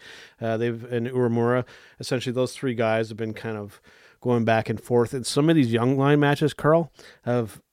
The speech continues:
outshined main event W W E matches. That is really saying something, and, and it may seem like a bit of an overstatement, but I, I don't really think so. You know, these guys have been putting on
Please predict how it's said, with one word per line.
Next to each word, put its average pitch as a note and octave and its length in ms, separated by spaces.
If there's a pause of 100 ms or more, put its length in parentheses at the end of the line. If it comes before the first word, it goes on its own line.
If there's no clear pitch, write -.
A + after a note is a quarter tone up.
outshined C3+ 920 (720)
main C3+ 440
event B2 340
W A#2 240
W A#2 300
E - 20
matches. G2+ 540 (200)
That A#2 540
is D3 140
really C#3 200
saying A#2+ 320
something, G#2 380
and, A#2+ 400
and - 40 (260)
it - 100 (400)
may C#3 220
seem D3 260
like C#3+ 160
a B2+ 60
bit B2+ 80
of A#2+ 80
an B2+ 100
overstatement, C3 760 (360)
but - 240
I, D3+ 80 (760)
I C3 120
don't D#3+ 140
really A#2 160
think - 200
so. F#2+ 220 (180)
You C3+ 80
know, B2+ 60
these B2+ 240
guys B2+ 240
have B2 80
been A#2 160
putting C#3 300
on A#2+ 280